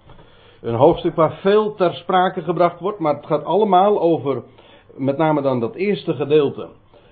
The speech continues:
De eerste tien versen over de, over het heiligdom en alle attributen die zich daar bevonden. En dan vanaf het elfde vers gaat het over de hoge priester, zo staat het ook in vers elf,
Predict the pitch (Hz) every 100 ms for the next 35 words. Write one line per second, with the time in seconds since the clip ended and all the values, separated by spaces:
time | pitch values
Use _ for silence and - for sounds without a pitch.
0 | _ _ _ - 120 151 139 127 - 220
1 | 208 139 143 123 110 104 - - 123 117
2 | 110 98 107 98 92 - - 110 98 -
3 | - 123 165 180 139 156 185 269 - _
4 | _ - - _ - 120 113 113 131 120
5 | 113 127 127 113 120 185 202 190 160 147
6 | 156 - 139 135 120 123 147 151 143 -
7 | 135 127 123 120 - 127 135 127 - -
8 | 147 160 139 139 147 156 - _ _ -
9 | - - - 147 143 143 147 147 139 143
10 | 135 135 127 113 113 135 117 175 208 165
11 | 170 190 170 - 208 208 131 117 - 143
12 | 135 135 131 120 123 110 131 127